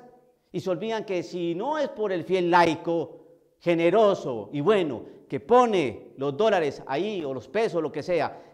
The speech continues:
ahí en la canasta, nosotros no podríamos vivir dignamente. Por lo tanto, tenemos toda la responsabilidad moral y el derecho que nos asiste como pastores y ministros de la iglesia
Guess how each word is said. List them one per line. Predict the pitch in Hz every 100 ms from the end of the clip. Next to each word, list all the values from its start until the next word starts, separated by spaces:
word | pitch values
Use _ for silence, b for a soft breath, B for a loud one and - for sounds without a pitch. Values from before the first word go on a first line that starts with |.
| B _
ahí | 127 151 226 202
en |
la | 165
canasta, | 151 156 240 240 226 220 - - _ _ _ _
nosotros | 170 170 190 190 160 156
no | 175 180
podríamos | 160 165 160 139
vivir | 139 160 - - - -
dignamente. | 135 147 135 110 - - _ _ _ _ _ _ _ _ _ _
Por | 131
lo | 135
tanto, | 220 233 233 180
tenemos | 180 190 196 - -
toda | 185 214
la | 196
responsabilidad | 180 170 156 160 156 165 170 135
moral | 117 143 151 165 269 269 - - - _ _
y | 139
el | 151 120
derecho | 151 233 233 147 113
que | 143
nos | 135
asiste | 135 240 220 165 139
como | 135 131
pastores | 139 - 214 190 156
y |
ministros | 156 170 160
de |
la | 147
iglesia | 143 247 247 240 233